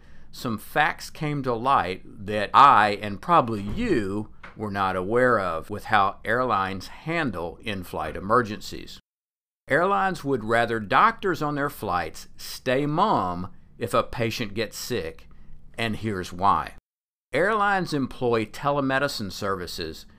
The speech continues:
that give recommendations about flight diversions and landings when it comes to sick passengers.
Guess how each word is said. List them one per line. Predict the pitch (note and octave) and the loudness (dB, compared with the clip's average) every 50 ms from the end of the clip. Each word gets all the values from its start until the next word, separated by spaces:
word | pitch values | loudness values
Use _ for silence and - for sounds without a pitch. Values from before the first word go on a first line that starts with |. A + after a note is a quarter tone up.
| - - - | -20 -16 -8
that | - G#2+ A2 - A2+ | -6 -6 -6 -4 -2
give | C3 C3 A#2 G2+ | -2 -2 -2 -2
recommendations | G2 G2+ A2 B2 C#3+ - D#3 C#3+ C#3 C3 A#2 G2+ G2+ G2 F#2 - - G#2+ G2+ F#2 | -2 0 0 0 0 0 -4 -4 -2 -2 -2 -2 -2 -4 -4 -6 -8 -8 -6 -6
about | A2 G#2 F#2 F#2 F2+ F#2+ G2+ - - | -6 -6 -4 -2 -2 -2 -2 -2 -6
flight | - - - G2 F2+ F#2+ F#2+ G2 G2+ | -16 -10 -4 -2 -2 -2 -2 -4 -6
diversions | A#2 A2+ A2 C3+ D3 D3+ D#3+ D3+ A#2+ C3+ B2+ A#2+ - | -6 -4 -2 0 2 2 2 0 -2 -4 -4 -4 -2
and | C3 B2+ B2+ C3 | -2 -2 -2 0
landings | C3+ D3 E3+ F#3 F3+ D#3+ A2+ F2 F2 F#2 F2+ F2+ F#2+ - - - - - - - | 0 0 0 0 0 -2 -4 -4 -6 -8 -8 -8 -10 -12 -14 -18 -18 -18 -18 -12
when | - G2+ A2+ B2+ | -8 -6 -6 -6
it | B2 - | -6 -8
comes | - - F#2+ F2+ F#2+ G2 - - | -10 -4 -4 -2 -2 -4 -8 -6
to | - A2+ G#2+ | -8 -8 -6
sick | - - - F2+ - - - - | -6 -6 -6 -6 -6 -8 -14 -16
passengers. | - - B2 C3 C3+ - - C3 G#2 F2 - D#2+ C#2+ - - - - | -8 -2 -2 -2 -2 -2 -4 -6 -6 -6 -8 -12 -14 -14 -14 -14 -16